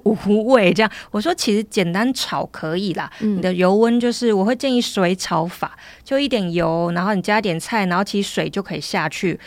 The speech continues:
Speaker 1: 把菜焖熟。那因为有水下去，你会确保你的温度都在一百度，
Speaker 2: 嗯。
Speaker 1: 不会再高温上去了。所以
Speaker 2: 嗯。
Speaker 1: 现在市面上不是很流行用一些什么气炸或烤箱？
Speaker 2: 对，对，
Speaker 1: 其实我会建议，
Speaker 2: 什么舒肥法。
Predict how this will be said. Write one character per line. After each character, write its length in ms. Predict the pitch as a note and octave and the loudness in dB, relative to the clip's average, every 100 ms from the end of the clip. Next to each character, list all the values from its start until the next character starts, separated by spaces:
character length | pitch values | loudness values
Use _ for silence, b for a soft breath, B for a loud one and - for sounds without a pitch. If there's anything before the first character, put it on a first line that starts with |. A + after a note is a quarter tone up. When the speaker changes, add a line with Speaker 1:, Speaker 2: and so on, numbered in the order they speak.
| B | B
Speaker 1:
把 120 | - D#3+ | -8 -8
菜 240 | - B3 | -2 0
焖 300 | G#3 G3+ G3 | 2 2 2
熟。 300 | A3 - - - | -2 -4 -4 -2
那 160 | A#3+ | 0
因 80 | C4 | 2
为 80 | C4 | 2
有 120 | F3+ | 2
水 240 | F#3+ - | 2 -4
下 180 | D#3 G3+ | -2 -2
去， 160 | F#3+ A3+ | 0 0
你 120 | E3+ | -2
会 180 | E3 A3+ | 0 0
确 220 | - C#4 | 2 0
保 220 | F#3+ D#3 | 2 -2
你 60 | D3+ | 0
的 80 | D#3 | 0
温 240 | F#3 G3+ | 2 4
度 140 | A3 G3+ | 2 2
都 140 | G3 | 0
在 140 | G3 - | -2 -4
一 80 | G#3 | -6
百 240 | - - - | -6 -8 -6
度， 220 | - F3+ - _ | -4 -4 -6 _
Speaker 2:
嗯。 380 | - A#3 A3 F#3 | 0 2 2 0
Speaker 1:
不 120 | F#3+ | -2
会 160 | F#3 A3+ | 0 0
再 160 | G3+ G3 | 0 -4
高 240 | - D#3 | -2 -2
温 220 | D#3+ D#3+ | -2 -2
上 240 | E3 F#3 D#3 | -4 -6 -8
去 260 | - - D#3 | -10 -6 -6
了。 120 | E2+ | -2
所 120 | G#3 | 2
以 60 | C4 | 4
Speaker 2:
嗯。 280 | C4 B3+ A3+ | 4 -2 -2
Speaker 1:
现 120 | F#3+ | -4
在 80 | E4 | -6
市 220 | C#4+ D#4 | -6 -6
面 200 | D4 D4+ | -4 -6
上 180 | C#4+ C4+ | -6 -6
不 40 | A#3 | -2
是 200 | B3+ A#3+ | -2 0
很 160 | G3+ | -2
流 160 | F3 F3 | -2 -2
行 200 | G3 G#3+ | -4 -4
用 160 | A#3+ | -2
一 40 | A#3 | 0
些 100 | A#3+ | -2
什 140 | A#3 | -2
么 100 | E3+ | -8
气 440 | E3+ - - C#4 G#3 | -10 -12 -10 -8 -8
炸 280 | B3 G#3+ | -4 -2
或 120 | G#3 G#3+ | -2 -4
烤 320 | - E3 D#3+ | -4 -4 2
箱？ 260 | B3 A#3 F#3+ | 2 2 2
Speaker 2:
对， 240 | A3 G#3+ | 0 0
对， 20 | F#3+ | -2
Speaker 1:
其 100 | G#3 | -2
实 120 | C4 | 0
我 140 | A#3 | 2
会 100 | A3 | 2
建 0 | |
议， 20 | |
Speaker 2:
什 160 | B3 C4 B3 | 2 2 4
么 60 | |
舒 60 | B3+ | 4
肥 200 | B3+ A3 | 4 2
法。 420 | G3+ F3 D3+ - | 2 -2 -2 -6